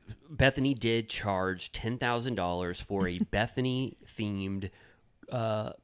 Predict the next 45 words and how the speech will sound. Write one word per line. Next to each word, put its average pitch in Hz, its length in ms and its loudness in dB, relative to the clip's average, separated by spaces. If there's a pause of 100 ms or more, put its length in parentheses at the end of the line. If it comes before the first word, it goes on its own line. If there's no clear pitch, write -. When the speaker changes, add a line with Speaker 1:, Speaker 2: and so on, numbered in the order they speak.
(140)
Speaker 1:
what, 117 200 -6
what, 156 300 -8
seafood 160 680 4 (100)
boil? 147 480 0 (340)
Seafood? 330 320 6
Speaker 2:
Yeah. 220 240 10 (640)
Speaker 1:
Bethany's 180 600 6
Speaker 2:
All 185 160 2
you 190 160 2
can 196 160 2
eat. 175 340 2 (460)
Speaker 1:
At 147 280 6
Bethany's 208 500 4 (140)
All 139 180 8
You 190 120 6
Can 190 160 2
Eat, 139 300 6 (580)
uh, 107 260 6
broil. 107 600 6
Bethany's 123 440 2
All 113 120 4
You 120 80 4
Can 120 160 -4
Eat. 117 380 -2
What's 135 200 8
Speaker 2:
It 143 40 8
should 233 140 4
Speaker 1:
a - 20 6
B 220 160 8
Speaker 2:
be, 214 80 6
Speaker 1:
word? 214 80 4
Speaker 2:
like, 208 160 4
in 196 140 6
the 190 100 6
theme 165 340 2
of, 165 140 2
like, 160 160 0
remember, 165 340 4
like, 160 200 2 (280)
Nini's 180 880 8 (100)
all 180 300 12
white 175 520 8
girls 175 360 8
and 175 160 8
gays 170 600 8